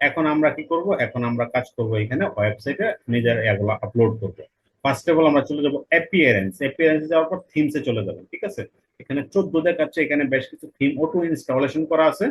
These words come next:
এইগুলোকে আমাদের রিমুভ করে দিতে হবে, কোনো কিছু রাখবো না। এখানে অটো ইনস্টলেশন অনেক থিম আছে, এগুলো just একটু কষ্ট করে রিমুভ করে দিবেন। আর এখানে রিমুভ, এটা অটোমেটিক অ্যাড, এইটা রিমুভ, ডিলিট। মানে আপনি যত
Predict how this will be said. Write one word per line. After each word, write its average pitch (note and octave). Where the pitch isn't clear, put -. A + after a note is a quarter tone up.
এইগুলোকে C3+
আমাদের B2
রিমুভ A#2
করে G#2+
দিতে G2
হবে, E2+
কোনো D#3+
কিছু C#3
রাখবো G2+
না। F#2+
এখানে C3
অটো D3+
ইনস্টলেশন C#3+
অনেক D#3+
থিম D3
আছে, D3
এগুলো D3
just C#3+
একটু -
কষ্ট C#3+
করে D#3
রিমুভ C#3
করে C#3+
দিবেন। C#3
আর A2
এখানে A#2
রিমুভ, B2
এটা A#2
অটোমেটিক A#2
অ্যাড, C3
এইটা G#2+
রিমুভ, A#2
ডিলিট। G#2+
মানে G#2+
আপনি B2+
যত D#3